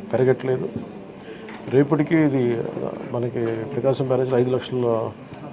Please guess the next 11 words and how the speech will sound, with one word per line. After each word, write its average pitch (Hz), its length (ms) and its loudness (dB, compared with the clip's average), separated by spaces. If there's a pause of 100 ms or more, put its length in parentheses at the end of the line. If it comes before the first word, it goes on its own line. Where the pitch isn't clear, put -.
ఫైవ్ 127 120 6
లాక్, 131 260 4
ఆ, 117 160 2
క్యూసెక్స్‌కి 139 760 -2 (720)
ఫైవ్ 120 140 6
దాకా 135 200 8
వచ్చేస్తుందని 131 520 0
చెప్తా 117 220 -2
ఉన్నారు. 113 280 -2 (880)
So 123 80 0 (420)
మేజర్ 151 300 10